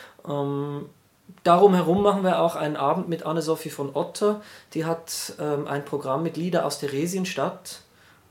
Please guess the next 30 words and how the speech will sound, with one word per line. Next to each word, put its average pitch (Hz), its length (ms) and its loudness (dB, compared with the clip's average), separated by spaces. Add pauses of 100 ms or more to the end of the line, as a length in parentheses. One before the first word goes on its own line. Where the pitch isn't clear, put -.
(100)
ähm, 147 200 -10
aufgenommen, 165 680 0
auf 143 180 -4
C - 120 -8
D 135 240 -4
auch, 165 260 -4
mit 156 160 -6
Daniel 147 300 2
Hope. 151 340 2 (360)
Dieser 160 220 2
Abend 151 360 2
wird 160 400 2 (300)
im 147 80 -6
Rahmen 151 460 6
eines 160 340 0
ganzen 170 520 2 (200)
Fokus 175 500 2
auf 147 160 -2
entartete 151 640 0
Musik, 147 460 0 (420)
also 143 140 -8
die 143 80 -10
Musik, 139 360 -8
die 139 160 -10
in 139 120 -8
der 135 240 -8 (420)
Zeit 135 520 0 (200)
ab - 160 -2
neunzehnhundertdreiunddreißig 139 1040 -2
verboten, 151 580 -6